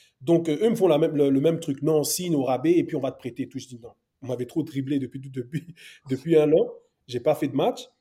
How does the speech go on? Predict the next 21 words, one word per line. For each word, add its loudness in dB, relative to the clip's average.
Je -16
veux -2
pas 0
signer -6
et -2
je -8
veux 0
partir. « -6
Tu -12
iras -8
nulle -6
part -8
en -12
France, -8
tu -14
vas -6
voir, -10
tout -12
ça -6
et -6
tout. » -16